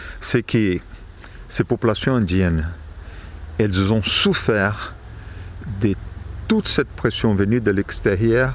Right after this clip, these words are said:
principalement à travers des maladies qui étaient transmises par les Européens qui sont venus sur le continent américain. Ces Indiens n'ont pas d'anticorps. Ils n'avaient pas d'anticorps de-,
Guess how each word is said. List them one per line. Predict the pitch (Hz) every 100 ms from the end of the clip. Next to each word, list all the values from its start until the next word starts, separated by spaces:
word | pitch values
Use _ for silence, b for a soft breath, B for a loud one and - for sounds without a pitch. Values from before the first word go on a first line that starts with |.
| -
principalement | - 180 - - 123 131
à | 143
travers | - - 123 139 127
des | 123
maladies | 113 107 107 101 123 147
qui | 123
étaient | 107
transmises | 101 - 101 92 117 127 113 127 B B B B - -
par | 123 127 - - - B -
les | 117
Européens | 107 104 101 - 131 127
qui | -
sont | 110
venus | 95 95 113
sur | - 143
le | 104
continent | 98 92 - 98 82
américain. | 80 73 87 - 53 B B B B
Ces | - - 92
Indiens | 104 90 98 92
n'ont | 104 120
pas | 101 85 110 123
d'anticorps. | 107 90 - - 92 107 113 B B B B -
Ils | 110
n'avaient | 107 123
pas | 131 - 143
d'anticorps | 113 104 107 - 92
de-, | 92